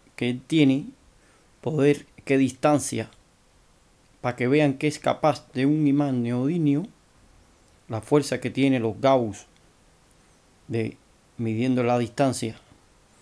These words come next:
podemos saber la intensidad de Gauss que tienen los imanes de neodimio en este caso. Eh, saludos a todos, primero, eh, ant-, eh,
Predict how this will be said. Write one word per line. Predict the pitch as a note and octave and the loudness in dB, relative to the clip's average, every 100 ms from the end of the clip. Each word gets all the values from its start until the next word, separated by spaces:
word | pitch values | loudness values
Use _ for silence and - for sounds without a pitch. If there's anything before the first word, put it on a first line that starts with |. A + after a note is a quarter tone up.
| _ _ _ - | _ _ _ -8
podemos | B2 C3 C3 | 0 2 2
saber | B2+ A#2 B2+ B2 - | 2 2 0 -2 -6
la | A#2+ | -2
intensidad | A#2 G#2+ C3+ A#2+ A#2+ B2+ A#2+ | -2 0 -2 0 0 0 0
de | |
Gauss | A#2 C3 B2 A2+ - _ _ - | 2 2 2 -2 -10 _ _ -8
que | A#2 | -8
tienen | A#2+ A#2+ A2+ A2 | -4 -2 -2 -2
los | A#2+ | -2
imanes | A#2 A2+ G2+ F2 _ _ _ _ - | -2 -2 -4 -8 _ _ _ _ 0
de | C#3 D3 F3+ _ | 0 0 -6 _
neodimio | A#2+ A#2 B2 C3 B2+ A2 G2 _ _ _ - | -4 -2 2 2 2 0 -6 _ _ _ -14
en | A#2+ A#2 | -6 -4
este | B2 A#2+ | -4 -4
caso. | A#2 G#2 - _ _ _ _ _ _ _ _ _ _ _ _ _ - - - | -2 -4 -6 _ _ _ _ _ _ _ _ _ _ _ _ _ -20 -10 -2
Eh, | B2 A#2 | 0 0
saludos | A#2+ A#2+ D#3+ D#3 C#3 | 2 4 6 4 4
a | C3+ | 4
todos, | E3+ D#3+ D#3 | 4 4 0
primero, | B2+ B2+ B2+ - | -2 -2 -2 -4
eh, | A#2 A#2 A#2 - | -2 -2 -4 -4
ant-, | A#2+ B2+ - _ _ _ _ | -6 -6 -12 _ _ _ _
eh, | A2+ A2+ G#2+ G#2+ A2+ | -6 -4 -6 -10 -16